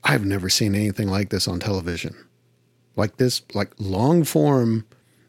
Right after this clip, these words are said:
multiple nights, I think it was two nights, of this adaptation of a pretty wild horror novel from Stephen King. It's like something you would only really catch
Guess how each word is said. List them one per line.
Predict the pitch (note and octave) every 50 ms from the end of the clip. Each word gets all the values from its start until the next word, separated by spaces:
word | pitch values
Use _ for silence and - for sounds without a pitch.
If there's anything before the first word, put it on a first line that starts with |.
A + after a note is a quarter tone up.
| _ _ _ _ -
multiple | G#2 G#2+ B2 D#3+ D#3+ D#3 D3+ - D3+ A#2+
nights, | A#2 B2 B2 A#2+ A2 F#2+ F2+ - - -
I | -
think | - B2+ C#3
it | C3+
was | G2 F#2 -
two | - C#3 C3
nights, | F#2+ E2+ D#2+ C#2+ D2 - - - - - _ _ _ _ _ _ _ _ _ _ _ _ _ _ _ _ -
of | C3+ A#2+ A2+ A2+ A2+ A2+ A2 G#2 G2 A2 - _
this | - G#2 G#2 G2 G#2+ A2 A2 G#2+ G#2 G2+ F#2+ - - - - A2+
adaptation | G#2+ C3 C3+ D3+ C3+ G#2+ - - D#3 F#3 E3+ - C#3+ C3 C3 B2+ - - _ _ -
of | A#2+ B2 A#2+ A2+ A2+ G#2+ G2+ G#2 - - _ _ _ _ _ _ -
a | B2 - - _ _ _ _ _ _
pretty | - - - - D#3 E3 E3+ D#3+ D#3+ C#3
wild | B2 A2+ A#2+ A#2+ B2 B2+ B2 A#2 G#2+ F#2+ F#2 F#2 F2 - - _ _ _ _ _ _ _ _ _ _ _ -
horror | - B2+ C#3 C#3 B2+ A#2 A2 G2 F#2+
novel | G#2 G#2+ A2 A2 A2 F#2+ G#2 G2+
from | F#2 - G#2+ G2+ G2
Stephen | - - - C3+ A#2 F#2+ G2+ F#2+ G2
King. | - - B2+ A#2+ G2+ F#2 E2+ F2 E2+ - - _ _ _ _ _ _ _ _ _ _ _
It's | - F3
like | G3+ F#3 -
something | - G#3 G3 F3+
you | F3 F3+
would | F3 E3 D3
only | C#3+ D#3+ F3+ G3 G3+ G#3 G3+
really | F3+ C#3+ D3 D#3 D#3 D#3 D3
catch | - - - C#3+ C3+ B2+ - - - - -